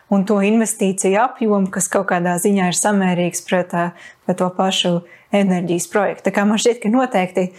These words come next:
ka vēja enerģijas, ā, jomā nevar būt pavisam naivs, ir jāsaprot, ka tā ir enerģētika, tā ir nopietnā infrastruktūra, tie ir lieli objekti, bet tomēr tā vēja enerģija kā tāda,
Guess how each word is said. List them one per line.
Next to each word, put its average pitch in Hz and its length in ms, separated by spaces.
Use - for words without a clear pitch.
ka 202 220
vēja 226 440
enerģijas, 196 560
ā, 190 80
jomā 214 640
nevar 202 320
būt 190 240
pavisam 240 440
naivs, 220 380
ir 208 120
jāsaprot, 208 440
ka 185 140
tā 185 100
ir 180 80
enerģētika, 220 800
tā 190 240
ir 190 80
nopietnā 202 560
infrastruktūra, 214 800
tie 196 140
ir 180 100
lieli 208 300
objekti, 220 560
bet 202 160
tomēr 214 340
tā 180 160
vēja 202 380
enerģija 196 460
kā 185 160
tāda, 240 420